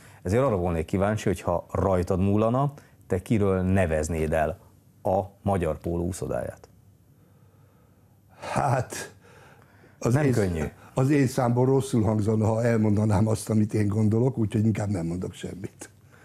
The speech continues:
Speaker 1: Gondoljak, amire gondolok.
Speaker 2: Igen.
Speaker 1: Ö, Menjünk egy kicsit, ö, közelebb a medencékhez, ö, a már meglévő medencékhez,
Speaker 2: Igen.
Speaker 1: ö, klubcsapataink, ö, nemzetközi szereplése.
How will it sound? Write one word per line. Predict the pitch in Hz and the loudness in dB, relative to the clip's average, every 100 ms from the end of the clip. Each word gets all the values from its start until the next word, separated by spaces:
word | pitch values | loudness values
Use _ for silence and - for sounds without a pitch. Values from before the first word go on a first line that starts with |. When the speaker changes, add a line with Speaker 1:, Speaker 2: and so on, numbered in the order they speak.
| - | -16
Speaker 1:
Gondoljak, | - 107 113 101 98 101 | -4 0 2 2 2 2
amire | 98 92 | 2 2
gondolok. | 80 76 71 65 - - | 0 -2 -2 -4 -6 -4
Speaker 2:
Igen. | 95 87 - - - - - - - | -2 -2 -6 -14 -20 -20 -20 -20 -10
Speaker 1:
Ö, | 85 92 71 - - - | -2 -2 -2 -8 -20 -6
Menjünk | 117 147 113 101 | -2 2 2 0
egy | 92 | 0
kicsit, | 98 98 - | 0 -2 0
ö, | 95 87 | -2 0
közelebb | 101 87 80 | 0 0 0
a | 80 | 0
medencékhez, | 78 78 85 - 104 - 127 139 113 | -2 -2 -2 -2 -4 -2 -2 -2 0
ö, | 92 90 90 - | 0 0 -2 -2
a | 107 | 0
már | 101 | 2
meglévő | 95 90 87 82 120 | 2 2 2 0 0
medencékhez, | 101 110 101 101 113 123 80 | 0 0 -2 0 0 0 0
Speaker 2:
Igen. | 87 85 | 0 0
Speaker 1:
ö, | 82 - - | -2 -8 -10
klubcsapataink, | - 117 - 90 82 85 78 78 78 | -2 -2 0 -2 0 0 -2 -2 -2
ö, | 78 78 78 | 0 0 0
nemzetközi | 85 82 76 80 78 | -2 -2 -4 -4 -6
szereplése. | - 78 - 76 78 82 | -4 -4 -2 -4 -4 -4